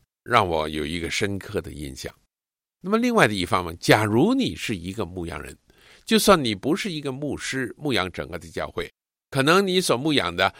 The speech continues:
是一个团契，对不对？可能你所牧养的是一个主日学的一个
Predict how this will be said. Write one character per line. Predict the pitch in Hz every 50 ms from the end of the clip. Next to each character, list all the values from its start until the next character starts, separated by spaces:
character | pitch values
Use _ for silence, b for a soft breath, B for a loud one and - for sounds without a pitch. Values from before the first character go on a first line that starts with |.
| B B B B
是 | - - - 131 113
一 | 101 95 98 110 120
个 | 120 107 92
团 | - - 95 90 107 127
契， | - - 147 120 - _ -
对 | 135 147
不 | 147
对？ | 156 202 220 226 - _ _ _ _ _ _ _ _ _ _
可 | - - 196
能 | 147 160 190 220 226
你 | 220 226
所 | 214 - 180
牧 | 160 175 180
养 | 160 127 107 107
的 | 107 113 120
是 | 117 - - 139
一 | 120 117 120
个 | 117 127
主 | - - 101 98
日 | 107 110
学 | 101 - 104 90 90 95
的 | 92 101 90 80 76 -
一 | - - 104 104
个 | 104 - - 107 85 80 78 76 - -